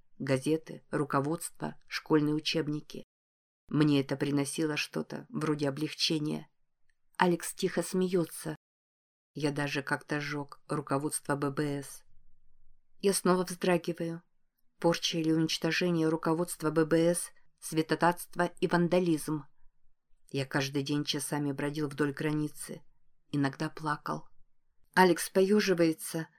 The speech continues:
и я чувствую, что ему неловко. Первый раз за всё время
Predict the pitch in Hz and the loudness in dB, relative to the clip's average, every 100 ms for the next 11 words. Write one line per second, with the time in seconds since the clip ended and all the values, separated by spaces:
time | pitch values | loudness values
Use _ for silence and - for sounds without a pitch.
0 | _ _ _ 180 175 175 185 - 151 165 | _ _ _ 2 2 2 -2 -4 -2 -2
1 | 156 - 170 160 160 165 165 160 - - | -2 0 4 6 6 4 2 0 -4 -10
2 | 147 - _ _ _ _ - 190 180 185 | -10 -12 _ _ _ _ -2 0 2 2
3 | 185 170 165 165 - 170 180 185 175 | 2 2 0 2 2 4 6 6 4